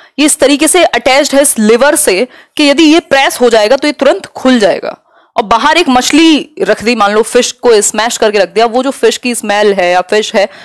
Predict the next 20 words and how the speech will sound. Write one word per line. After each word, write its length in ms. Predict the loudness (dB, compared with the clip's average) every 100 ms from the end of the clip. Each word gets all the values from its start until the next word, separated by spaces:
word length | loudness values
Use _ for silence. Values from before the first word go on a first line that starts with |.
| -20 -2
वो 120 | 0
stimulus 400 | 0 0 0 2
का 80 | 0
काम 220 | 0 0
करेगी, 260 | 0 0 -2
उद्दीपक 460 | -6 -2 -2 0
का 100 | -2
काम 220 | 0 0 -2
करेगी, 400 | -6 -6 -14 -20 _ _ _ _ _ _ _
जिसकी 280 | -4 -2 0
वजह 200 | 2 2
से, 60 | 0
क्योंकि 200 | 0 0
अब 160 | 0
बिल्ली 240 | 2 4 2
भूखी 460 | 2 -2 2 2
है 200 | 2 0 -2 _ _ _ _ _
तो 60 | -4
क्या 200 | 0 2
होगा, 280 | 2 2